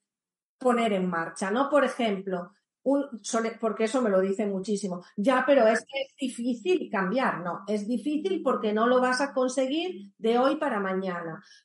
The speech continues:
Pero si tú te pones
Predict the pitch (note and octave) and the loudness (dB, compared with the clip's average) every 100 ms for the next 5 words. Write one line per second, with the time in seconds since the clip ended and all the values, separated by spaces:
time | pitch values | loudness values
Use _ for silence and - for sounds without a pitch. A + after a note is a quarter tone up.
0 | _ C4 B3+ A#3+ A#3 - - - - C4+ | _ -2 2 4 2 0 -10 -8 0 0
1 | - F#4 G#4 G#4 F#4 - C#4+ C4 A3+ G#3+ | 0 4 4 4 -2 2 4 4 4 0
2 | G#3 - - | -2 -8 -18